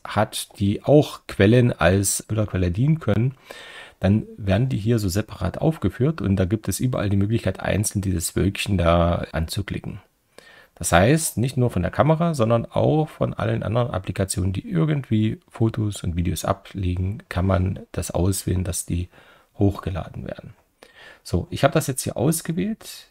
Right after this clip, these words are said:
Jetzt aktualisiere ich mal hier die Nextcloud. Und da sehen wir, da ist hier ein Ordner dazugekommen, der heißt Sofort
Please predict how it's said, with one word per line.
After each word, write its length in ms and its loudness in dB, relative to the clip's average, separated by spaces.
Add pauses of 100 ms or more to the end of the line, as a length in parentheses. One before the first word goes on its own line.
Jetzt 140 -16
aktualisiere 540 -4
ich 160 -4
mal 120 -2
hier 160 -2
die 100 -4
Nextcloud. 680 -4 (1300)
Und 160 0
da 80 2
sehen 200 6
wir, 200 2
da 80 -4
ist 220 -6
hier 100 -2
ein 160 -4
Ordner 280 2
dazugekommen, 720 -2
der 200 0
heißt 480 -2
Sofort 640 -4